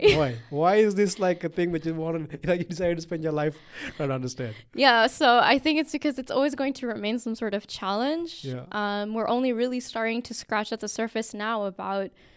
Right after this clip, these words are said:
Speaker 2: I would say, the whole temporal dynamics, the spillovers of food choices, you know? And I think that's super fascinating just from a, a personal point of view.
Speaker 1: Yeah.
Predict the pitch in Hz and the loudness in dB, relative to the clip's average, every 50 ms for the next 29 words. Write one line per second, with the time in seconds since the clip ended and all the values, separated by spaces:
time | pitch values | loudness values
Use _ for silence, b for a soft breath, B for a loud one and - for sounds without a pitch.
0 | b b 202 214 214 208 254 214 196 208 214 214 220 214 - - 214 214 220 - | b b 2 2 2 4 2 2 2 0 0 0 -4 -4 -4 -6 -6 -4 -2 -2
1 | 208 208 196 202 202 190 190 185 180 185 185 180 185 202 - - - 190 - - | -2 -2 -2 -2 -4 -6 -4 -6 -6 -8 -8 -10 -12 -12 -14 -12 -10 -8 -8 -6
2 | - - 220 202 185 190 185 175 - 175 185 196 - 196 - - 185 - 196 - | -4 -2 -2 -2 0 -2 -4 -4 -6 -8 -8 -8 -10 -12 -12 -10 -12 -12 -10 -12
3 | - 208 185 214 - - - 214 208 202 - 202 196 190 190 196 202 208 B B | -12 -10 -10 -8 -8 -8 -8 -8 -8 -8 -8 -8 -8 -6 -6 -6 -6 -8 B B
4 | B B B B B B 202 202 202 - 214 208 202 196 196 202 - - - - | B B B B B B -4 -4 -2 -2 -4 -2 -2 -2 -4 -4 -6 -6 -6 -4
5 | - - 294 269 254 269 - 202 185 196 - 190 - 214 - - 240 233 220 214 | -2 0 0 0 0 -2 -4 -4 -4 -4 -4 -6 -6 -4 -4 -4 -2 -2 0 0
6 | 220 226 220 190 190 202 - - - - 196 196 196 190 185 180 185 190 185 _ | 0 -2 -2 -4 -4 -8 -8 -10 -10 -8 -8 -6 -6 -4 -4 -4 -4 -4 -6 _
7 | _ _ _ _ _ _ - - 196 - - - 185 190 - 247 240 240 - - | _ _ _ _ _ _ -6 -6 -6 -6 -4 -6 -4 -4 -4 -6 -6 -6 -6 -6
8 | 247 233 226 226 220 220 214 214 214 226 247 - 120 | -6 -4 -4 -4 -4 -4 -2 -2 0 0 -2 -2 -4